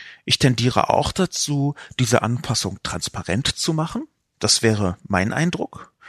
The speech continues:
Ich glaube, dass diese Sprachentwicklung nichts ist, was so, und das ist ja genau diese stalinistische Komponente, von heute auf morgen die Realität ändern soll, sondern dass man das transparent machen kann. Dass man also schreiben kann, hier stand früher kleines Sternchen,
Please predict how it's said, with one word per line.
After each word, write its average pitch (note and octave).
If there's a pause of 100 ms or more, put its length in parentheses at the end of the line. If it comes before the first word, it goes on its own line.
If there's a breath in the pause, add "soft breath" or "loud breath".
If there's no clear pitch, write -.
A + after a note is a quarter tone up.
Ich C3
glaube, A#2+
dass A#2+
diese G#2+
Sprachentwicklung -
nichts A#2+
ist, -
was G#2+
so, G2 (420 loud breath)
und -
das -
ist -
ja G#2+
genau F#2+
diese G2
stalinistische F#2+
Komponente, G2
von G#2
heute B2+
auf -
morgen G#2
die G#2+
Realität G2
ändern F#3
soll, E3+
sondern C3
dass -
man B2+
das C#3
transparent -
machen -
kann. - (280 loud breath)
Dass -
man F3
also C3
schreiben F3
kann, F3
hier E3
stand G3
früher F3
kleines B2
Sternchen, G#3